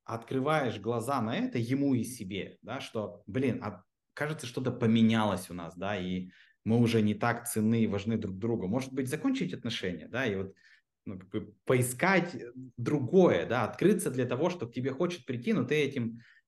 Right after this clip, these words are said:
не пускаешь. Много чего происходит. В девяносто девяти процентов случаев для меня это было открытие чего-то нового, то есть это был прогресс,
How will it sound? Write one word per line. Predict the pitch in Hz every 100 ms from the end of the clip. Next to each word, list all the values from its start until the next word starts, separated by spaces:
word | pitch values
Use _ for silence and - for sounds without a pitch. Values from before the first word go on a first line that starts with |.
| -
не | 123
пускаешь. | 123 123 - 113 82 - -
Много | 117 131 185
чего | 180 180
происходит. | 175 156 - 165 80 - _ _ _ _ _ _ _ _ _ _
В | -
девяносто | 120 139 190 190
девяти | 151 139
процентов | 156 151 180 170 127
случаев | - 247 143
для | 131
меня | 127 160 190 -
это | 147 139
было | 117 147 180 101
открытие | 117 - 160 160 131
чего-то | 113 127 120 113
нового, | 104 98 80 - -
то |
есть | 98 -
это | 156
был | 117 131 127
прогресс, | 117 101 101 101 92 -